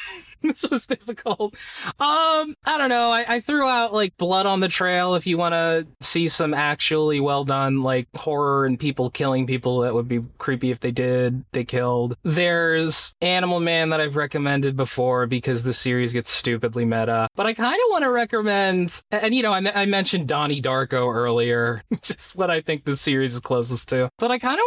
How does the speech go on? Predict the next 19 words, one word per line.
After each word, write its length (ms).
wanna 220
just, 380
if 120
you 120
really 180
wanna 220
see 260
something 680
that 280
really 540
goes 300
off 220
the 120
rails 360
with 120
fucking 360
metaphors, 640
just, 220
like, 120